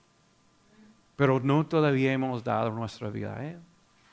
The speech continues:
La realidad es que Cristo vive. ¿Cómo podemos darle suficiente alabanza y honor y gloria por todo lo que Él ha,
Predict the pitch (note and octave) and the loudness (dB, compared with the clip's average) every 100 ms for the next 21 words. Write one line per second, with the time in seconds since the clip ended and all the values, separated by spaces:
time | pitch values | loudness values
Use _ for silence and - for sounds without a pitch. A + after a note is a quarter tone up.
0 | _ _ _ _ _ _ _ _ _ _ | _ _ _ _ _ _ _ _ _ _
1 | _ _ _ _ - E3 E3+ E3+ F3 E3+ | _ _ _ _ 8 10 10 8 10 10
2 | F3+ G3+ A#3 G#3+ G3+ F#3 - G3+ G#3+ A#3 | 10 12 10 8 4 2 4 6 10 10
3 | G#3+ - F#3 D#3+ G#3+ B3 A3+ F3+ - - | 6 4 4 8 8 10 10 8 4 0
4 | - A3+ C4 C#4+ A3+ G3 G3+ A#3 A3 E3+ | 10 12 12 10 10 10 10 8 6 8
5 | F3+ A3 A#3 A3 - G#3 E3+ G#3 F#3 - | 10 10 10 4 4 2 4 4 2 4
6 | G#3 B3 B3+ B3 G#3+ G3 G3 G#3+ A#3+ G#3 | 8 8 10 10 12 12 12 10 8 4
7 | B3 G#3 G3+ A3 A#3+ A#3 G3+ G#3+ G#3+ G#3+ | 6 8 8 10 10 8 10 12 12 12
8 | A3 G3 F#3 G3+ G#3 A3 A3 G#3 G#3 G#3+ | 10 8 6 8 10 10 8 6 8 8
9 | G#3+ | 8